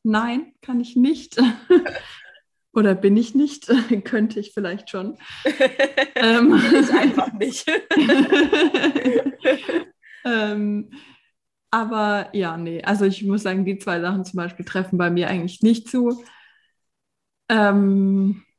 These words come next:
Speaker 1: ja, ich würd schon sagen, dass mich vielleicht manche Sachen manchmal schneller nerven im Haushalt, auch bei mir selber, dass ich halt irgendwie Klamotten irgendwo rumliegen lasse oder so und es nervt mich dann. Aber ich ändere es einfach nicht.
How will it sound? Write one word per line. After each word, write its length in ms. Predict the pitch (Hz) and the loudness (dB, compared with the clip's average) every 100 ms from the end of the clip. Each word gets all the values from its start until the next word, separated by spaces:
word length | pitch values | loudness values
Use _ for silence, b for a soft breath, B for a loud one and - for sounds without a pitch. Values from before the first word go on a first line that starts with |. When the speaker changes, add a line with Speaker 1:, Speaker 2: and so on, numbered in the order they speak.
| _ _ _ _ | _ _ _ _
Speaker 1:
ja, 540 | 190 170 156 180 180 _ _ _ _ _ - | -2 -2 -2 -8 -12 _ _ _ _ _ -4
ich 160 | 226 | 0
würd 200 | 233 214 | 0 0
schon 240 | 240 247 233 | 0 0 0
sagen, 240 | 220 214 | 0 -2
dass 180 | 202 - | -4 -6
mich 140 | 190 | -8
vielleicht 380 | 202 190 185 - _ - | -4 -4 -4 -8 _ -8
manche 360 | 202 196 202 | -4 -4 -2
Sachen 680 | 196 196 202 190 180 - - - | -2 -2 -2 -4 -4 -12 -20 -8
manchmal 640 | 196 196 196 208 202 185 | -4 -2 -2 -4 -4 -4
schneller 400 | 185 - 185 180 | -4 -6 -4 -4
nerven 600 | 175 175 180 214 - 269 | -4 -4 -4 -4 -4 -4
im 200 | 254 254 | 0 0
Haushalt, 580 | 262 254 254 277 269 277 - | -2 -6 -8 -8 -8 -8 -6
auch 200 | 196 196 | -6 -4
bei 120 | 185 | -4
mir 220 | 180 175 | -4 -6
selber, 640 | 180 175 175 180 233 254 269 | -6 -6 -4 -4 -2 -4 -4
dass 180 | 202 - | -8 -8
ich 120 | 185 | -8
halt 180 | 175 175 | -6 -6
irgendwie 180 | 175 | -6
Klamotten 440 | 175 180 180 - 202 | -6 -6 -6 -6 -10
irgendwo 440 | - 214 196 196 | -4 -2 -2 -2
rumliegen 600 | 196 214 208 208 202 202 | -2 -2 0 -2 -4 -4
lasse 320 | 208 208 214 214 | -4 -4 -6 -8
oder 180 | 208 196 | -6 -4
so 200 | 208 214 | -2 -2
und 100 | 190 | -4
es 160 | 180 | -4
nervt 300 | 180 190 - | -8 -8 -12
mich 120 | 220 | -14
dann. 240 | - 247 311 b b b b _ _ _ _ | -6 -4 -6 b b b b _ _ _ _
Aber 180 | 208 214 | -4 -2
ich 140 | 214 - | -2 0
ändere 240 | 202 170 | 0 -2
es 80 | 180 | -6
einfach 340 | 165 180 180 | -10 -10 -10
nicht. 360 | 175 165 - | -8 -10 -14